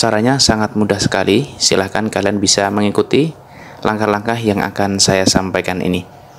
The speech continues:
Oke, untuk langkah pertama, teman-teman,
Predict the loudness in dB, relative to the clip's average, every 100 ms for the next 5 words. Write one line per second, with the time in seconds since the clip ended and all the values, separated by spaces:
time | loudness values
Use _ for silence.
0 | -20 -4 0 2 4 4 4 2 0 -2
1 | -4 -2 -2 -2 -6 -4 -4 -2 0 -2
2 | -2 -4